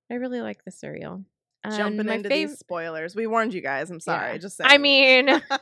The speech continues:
Speaker 2: <laughs>
Speaker 1: yeah. So my favorite thing about the series, I really like how it's, like, high fantasy. Like, I'm used to reading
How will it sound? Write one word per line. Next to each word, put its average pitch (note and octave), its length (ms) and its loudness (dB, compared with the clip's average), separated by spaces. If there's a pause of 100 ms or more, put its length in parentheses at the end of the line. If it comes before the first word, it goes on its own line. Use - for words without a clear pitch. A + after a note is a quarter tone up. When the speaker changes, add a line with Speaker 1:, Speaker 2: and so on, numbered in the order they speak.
(240)
Speaker 2:
<laughs> D#4 160 6
Speaker 1:
yeah. A#3+ 460 8 (880)
So D#4+ 640 10
my D4 180 6
favorite F4 540 0
thing D4 200 0
about A3 360 4
the A3 60 -4
series, G3+ 600 -2 (100)
I C4+ 120 6
really C#4+ 680 4
like G#3 380 4
how A#3 320 4
it's, - 400 -4 (340)
like, A3+ 160 -2
high A3 300 4
fantasy. G#3 560 -4
Like, G#3+ 160 -6
I'm A3 100 -4
used C#4 360 -6
to D#4+ 100 -8
reading G#3+ 560 -4